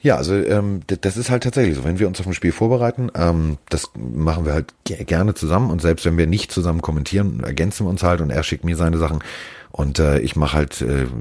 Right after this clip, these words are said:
Boulevard-Sachen, weil du kannst halt fünfundvierzig, fünfhundertfünfundvierzig Seiten nicht lesen. Du brauchst sozusagen einen Lektor, der das für dich vorliest, mit dir liest,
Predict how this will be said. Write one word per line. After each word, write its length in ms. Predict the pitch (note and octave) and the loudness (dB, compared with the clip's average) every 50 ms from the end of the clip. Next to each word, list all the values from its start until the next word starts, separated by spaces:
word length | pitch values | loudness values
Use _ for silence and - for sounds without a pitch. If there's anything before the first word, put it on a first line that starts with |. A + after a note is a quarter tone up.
| A#1 - - | -10 -10 -4
Boulevard-Sachen, 520 | - E2 D2 C2+ C2+ E2 F#2+ G2 G2 F2 E2 | 0 2 2 4 4 4 4 4 2 4 4
weil 80 | D#2 | 2
du 60 | D#2+ E2+ | 2 2
kannst 260 | - - G2 G2+ - | 2 0 0 2 2
halt 100 | G2 - | 0 2
fünfundvierzig, 720 | - F#2+ F2+ F2 - - F2 - - D#2+ - - - - - | 2 0 0 0 0 0 -2 0 0 -2 -4 -4 -8 -8 -6
fünfhundertfünfundvierzig 840 | - - A2 G#2+ - G2 F2 E2+ - F2+ E2 D2+ - E2 D2+ - D2 | -2 0 0 0 2 0 0 0 0 -2 -2 0 -2 -2 -2 -2 -2
Seiten 200 | C2+ C#2 B1+ - | -2 -2 -2 -2
nicht 100 | C2+ C2+ | -2 -2
lesen. 180 | B1+ B1 A1+ A#1 | -2 -4 -4 -6
Du 80 | A#1 | -4
brauchst 200 | A1+ C#2+ D#2 - | 0 0 0 2
sozusagen 420 | - E2 C#2+ - - D#2+ D2+ D2 - - - - - - - - - - | 0 -2 -2 0 0 0 0 0 -2 -6 -10 -14 -14 -14 -16 -16 -10 -4
einen 80 | C#2 C#2+ | 0 2
Lektor, 420 | C#2+ F2 - - - - A#2 G2+ | 2 2 2 0 0 2 2 4
der 120 | E2 E2 | 4 2
das 160 | D#2+ D#2+ D2 - | 2 0 0 -2
für 200 | - - F2 D#2 | -2 -2 -2 -2
dich 160 | C2+ C#2 - | -2 -4 -6
vorliest, 460 | - - F#2 G2+ A2 A#2+ B2 - - | -2 0 2 2 2 2 0 -2 0
mit 200 | F2 F#2+ G#2 - | 0 0 2 2
dir 120 | G#2+ G#2 | 2 4
liest, 300 | G#2 G#2+ A2+ A2+ - - | 4 4 2 0 -2 -8